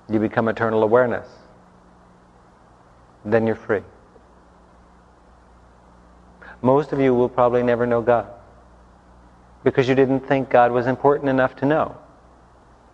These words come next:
Not mentioned in Who's Who. You had so many things to do with your life, so many places to go, so many things to get, whether they were material or spiritual, that you never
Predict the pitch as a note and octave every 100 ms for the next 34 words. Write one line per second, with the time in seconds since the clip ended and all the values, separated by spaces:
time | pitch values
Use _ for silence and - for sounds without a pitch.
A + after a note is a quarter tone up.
0 | _ _ _ A#2+ B2 B2+ C3 C#3 B2 A2
1 | G#2+ A2 A#2 F#2+ A#2+ G2 - - - -
2 | _ _ _ _ - _ _ _ _ -
3 | - _ - - _ _ _ _ _ _
4 | _ - B2+ C#3 D3+ - E3 F#3 F#3 F3+
5 | F3 - C#3+ D#3 D#3+ D3+ D3+ D#3+ A2 -
6 | - - - - - - D3 D#3+ D#3 D#3
7 | D3+ - C3 C3 A#2+ B2 G2+ - - -
8 | - - C#3+ D3 C#3+ C#3 - G2+ G2+ C3
9 | C#3 F#2+ - - - - - A#2 A#2 G#2+
10 | G#2 G#2 G#2+ - A#2 A#2 A#2+ B2 - C#3+
11 | E3+ - G2 - - - - - - -
12 | _ - - - C3 B2+ C#3 C#3+ C#3+ D3
13 | D3